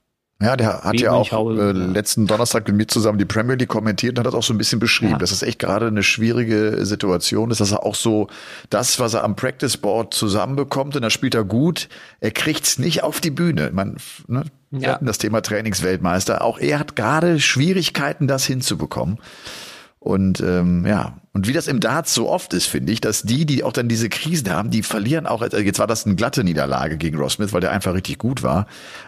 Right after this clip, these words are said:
Speaker 1: aber dann kommen ja auch noch diese Partien mit dazu, wo du im Nachhinein auch denkst, ey, unfassbar, wie das läuft, dann kriegt der irgendwie, dann steht's, weißt, dann steht's vier vier und dann checkt der andere plötzlich hundertsechsundfünfzig und geht durch und dann schafft er irgendwie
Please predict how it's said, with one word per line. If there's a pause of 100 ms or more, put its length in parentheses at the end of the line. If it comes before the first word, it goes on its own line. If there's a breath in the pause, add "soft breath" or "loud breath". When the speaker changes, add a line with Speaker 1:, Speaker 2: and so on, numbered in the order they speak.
Speaker 1:
aber
dann
kommen
ja
auch
noch
diese
Partien
mit
dazu,
wo
du
im
Nachhinein
auch
denkst,
ey,
unfassbar,
wie
das
läuft,
dann
kriegt
der
irgendwie, (340 loud breath)
dann
steht's,
weißt,
dann
steht's
vier
vier
und
dann
checkt
der
andere
plötzlich
hundertsechsundfünfzig
und
geht
durch
und
dann
schafft
er
irgendwie